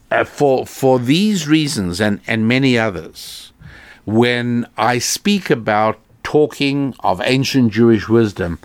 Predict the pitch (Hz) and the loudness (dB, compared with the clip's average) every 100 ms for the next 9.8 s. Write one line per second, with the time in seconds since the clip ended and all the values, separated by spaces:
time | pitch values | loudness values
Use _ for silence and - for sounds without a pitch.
0 | - - - 131 135 127 117 123 135 123 | -20 -20 -8 -2 0 0 0 2 2 0
1 | 113 78 - - - - - - - - | -4 -6 -12 -12 -12 -14 -20 -20 -20 -12
2 | - 139 139 123 - - - _ _ - | -2 0 0 -4 -12 -20 -20 _ _ -6
3 | 90 87 - 135 131 127 120 120 117 127 | -4 -4 -2 0 0 0 2 2 0 -4
4 | _ _ - 95 85 - 135 131 - 131 | _ _ -10 -8 -6 -2 -2 -2 0 0
5 | 113 - _ _ _ - 120 147 160 160 | 0 -6 _ _ _ -8 -4 -2 0 2
6 | 147 131 120 110 90 - 107 143 233 185 | 2 2 2 0 -4 -4 -2 0 0 0
7 | 147 175 - - - _ _ _ _ _ | 0 -2 -6 -16 -18 _ _ _ _ _
8 | _ _ - 101 98 131 135 123 113 - | _ _ -4 -2 -2 0 2 2 0 -2
9 | - 107 95 - 71 78 - - | -4 -4 -4 -6 -8 -8 -16 -18